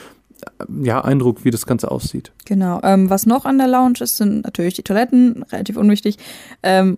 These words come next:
Speaker 2: und die lan-Area. Das ist einfach nur ein eigener Raum, wo sechs Gaming-P Cs drinstehen,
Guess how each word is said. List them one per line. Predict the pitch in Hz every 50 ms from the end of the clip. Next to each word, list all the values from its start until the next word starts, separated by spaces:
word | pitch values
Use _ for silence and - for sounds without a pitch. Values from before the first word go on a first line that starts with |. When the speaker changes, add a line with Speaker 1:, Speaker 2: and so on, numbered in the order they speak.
| - _
Speaker 2:
und | - 202 202 202 202 202 202 - _ -
die | 190 180 180 180 180 170 - _ _
lan-Area. | - 156 160 160 170 180 - - 170 165 156 156 156 151 156
Das | 180 185 -
ist | 180 185 - - -
einfach | 190 185 180 190 190 -
nur | 196 185 185 185 180 180 -
ein | 175 185 180 -
eigener | - 185 196 190 190 180 175
Raum, | - 190 202 220 226 226 214 196
wo | 196 196 196 190
sechs | - 185 180 - - - - - - _ _ _
Gaming-P | - 196 196 202 202 196 - 208
Cs | - - 196 185 -
drinstehen, | - - 185 180 - - 180 175 175